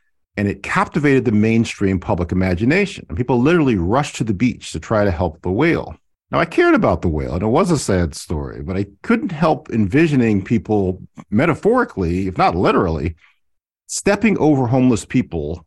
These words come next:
to get to the beach to help the whale. And frankly, for much of my adult life, I felt disconnected at best, if not alienated, from the environmental movement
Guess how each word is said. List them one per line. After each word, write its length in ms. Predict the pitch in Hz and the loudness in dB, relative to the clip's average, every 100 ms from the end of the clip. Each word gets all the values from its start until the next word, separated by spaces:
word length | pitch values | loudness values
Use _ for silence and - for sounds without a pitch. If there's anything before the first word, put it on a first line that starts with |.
| _ | _
to 100 | 113 | -4
get 400 | 82 104 165 - _ | -2 0 0 -2 _
to 180 | - 147 | -2 0
the 100 | 120 | 0
beach 500 | 87 107 104 - - | 0 0 0 -4 -10
to 100 | 117 | -6
help 280 | 113 92 - | -2 -4 -2
the 80 | 110 | -2
whale. 600 | 131 233 - - - _ _ _ _ _ _ | 2 2 0 -4 -16 _ _ _ _ _ _
And 120 | 151 147 | -2 2
frankly, 380 | 277 - 226 | 2 4 2
for 220 | 190 190 175 | 4 4 4
much 200 | 226 233 | 2 2
of 60 | |
my 140 | 190 175 | 2 4
adult 320 | 151 143 120 | 4 2 2
life, 260 | 117 113 | 0 2
I 80 | 135 | 0
felt 400 | 127 139 123 92 | 0 0 0 0
disconnected 800 | 143 147 - 196 302 - 208 95 | -4 -2 -2 0 0 -2 -6 -4
at 160 | 95 78 | -4 0
best, 680 | 165 98 92 - - - - - | 2 2 -2 -6 -14 -20 -12 -6
if 160 | 117 | -2
not 320 | 131 135 - 165 | 2 2 0 0
alienated, 680 | 240 208 98 82 60 87 - | 2 2 0 -2 -4 -10 -8
from 340 | - 120 117 | -2 2 2
the 220 | 117 113 | 2 2
environmental 600 | - 101 120 127 131 208 175 | 0 0 2 4 4 4 4
movement 560 | 101 85 76 87 85 | 2 0 -4 -6 -8